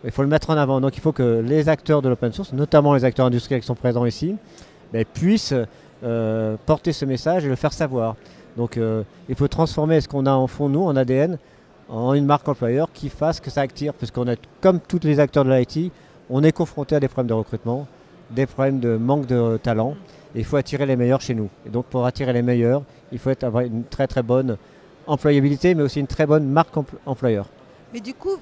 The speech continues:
Speaker 2: ça fait, donc vous disiez depuis deux mille six,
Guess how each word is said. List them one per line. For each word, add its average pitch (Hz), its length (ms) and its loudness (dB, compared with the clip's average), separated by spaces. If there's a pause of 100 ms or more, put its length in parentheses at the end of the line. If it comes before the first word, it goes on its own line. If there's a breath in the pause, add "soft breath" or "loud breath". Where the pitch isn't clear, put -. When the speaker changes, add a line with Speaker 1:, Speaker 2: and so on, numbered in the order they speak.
Speaker 2:
ça 247 220 -8
fait, 262 340 -10 (200)
donc 240 220 -8
vous 220 240 -16
disiez 226 480 -12
depuis 214 460 -14
deux 240 120 -6
mille 226 220 -10
six, - 540 -12